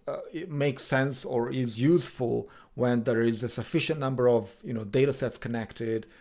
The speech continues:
a number of users, uh, who are, you know, sharing their, uh, their data flows. Uh, what's that number,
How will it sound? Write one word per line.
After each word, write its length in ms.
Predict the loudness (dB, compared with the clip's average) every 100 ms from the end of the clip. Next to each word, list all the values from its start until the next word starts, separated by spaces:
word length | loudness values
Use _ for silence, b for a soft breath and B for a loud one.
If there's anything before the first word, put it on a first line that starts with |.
| b -14 -8
a 100 | -2
number 220 | 0 0
of 80 | 2
users, 560 | 4 4 6 4 4 -8 -8
uh, 100 | -8
who 200 | -2 2
are, 280 | 2 0 -6 -8
you 100 | -6
know, 240 | -6 -8 -14 b
sharing 440 | 0 4 6 6
their, 460 | 4 4 4 0 -4 -8
uh, 120 | -4
their 160 | -4
data 240 | 2 4 2
flows. 560 | 0 0 2 0 -4 -14 B B B B -8
Uh, 240 | -2 0 0 -8 _ _ -12
what's 580 | -6 0 -2 -2 -8 -6
that 440 | 4 4 4 -2
number, 640 | -4 -2 0 0 0 -2